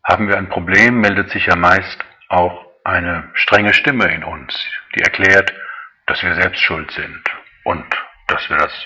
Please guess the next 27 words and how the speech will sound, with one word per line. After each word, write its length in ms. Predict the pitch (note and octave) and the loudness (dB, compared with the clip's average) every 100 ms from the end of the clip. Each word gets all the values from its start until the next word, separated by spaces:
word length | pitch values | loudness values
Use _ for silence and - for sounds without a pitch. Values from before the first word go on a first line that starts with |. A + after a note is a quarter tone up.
| - | -8
locker 340 | - - G#2+ - | -2 2 4 4
hätten 240 | - F#2 | 0 -2
vermeiden 500 | G2 G#2 C3 D3 A#2+ | -2 2 0 0 0
können, 380 | - A2+ G2+ F#2+ | 2 0 -2 -4
wenn 160 | A#2+ | -4
wir 80 | A#2 | -2
nur 240 | A#2 A#2 - | -2 0 -2
anders 400 | C3+ A#2+ - - | -2 -6 -6 -6
gehandelt 480 | - D2 C#2+ - | -2 -4 -6 -10
hätten. 260 | - - - _ _ _ _ _ _ - - - - _ _ _ _ _ _ _ | -10 -10 -20 _ _ _ _ _ _ -20 -20 -20 -20 _ _ _ _ _ _ _
Und 100 | - | -4
die 40 | - | -4
Stimme 360 | - E2+ D#2+ | -2 -4 -4
sagt 260 | D2+ - - | -2 -4 -2
auch, 400 | - D#2 - - - | -2 -2 -4 -16 -10
was 220 | - - - | -10 -8 -8
wir 160 | D2+ | -8
jetzt 260 | D2 - - | -8 -8 0
unbedingt 500 | G3+ B2+ G2 F2+ - | 2 2 0 -2 -2
tun 220 | E3 A#2+ | 0 2
müssen, 360 | G#2 - F#2 D2+ | 0 -2 -6 -8
damit 280 | D2+ D2+ | -10 -10
es 240 | - - - | -12 -14 -16
nicht 180 | D#2 - | -10 0
noch 180 | - | 0
schlimmer 380 | - G2+ E2+ D#2 | 0 -2 -4 -4
wird. 340 | - - - | -8 -10 -12